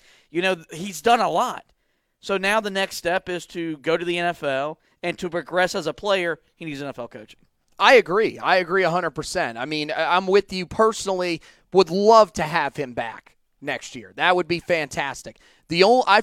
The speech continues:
Speaker 2: I told you this earlier. The only scenario where I actually see him coming back is he's just a guy that realizes that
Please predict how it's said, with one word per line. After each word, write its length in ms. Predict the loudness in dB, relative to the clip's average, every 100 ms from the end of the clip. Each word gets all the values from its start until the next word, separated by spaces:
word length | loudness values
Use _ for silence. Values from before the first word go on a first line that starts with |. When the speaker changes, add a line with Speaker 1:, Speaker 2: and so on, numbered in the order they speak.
| 2 2
Speaker 2:
I 120 | 2
told 300 | 2 0 0
you 80 | -4
this 180 | -2
earlier. 380 | -2 0 -2 -4
The 200 | -6 -10 -2
only 540 | 0 0 -2 -6 -8
scenario 1040 | -10 -10 -6 -4 -4 -2 -2 0 0 2 2
where 200 | 0 0
I 200 | 0 -2 -2
actually 560 | -2 -2 -8 -10 -8
see 300 | -8 -10 -8
him 180 | -8 -10
coming 380 | -8 -8 -8 -8
back 380 | -10 -10 _ _ _ _ _ _ _ _ _
is 680 | 0 2 2 0 -2 -4 -10
he's 320 | -10 -8 -6
just 240 | -4 -4 -2
a 40 |
guy 360 | 2 4 4 2
that 180 | 0
realizes 840 | 0 0 2 2 2 0 -4 -8 -2
that 420 | 0 2 0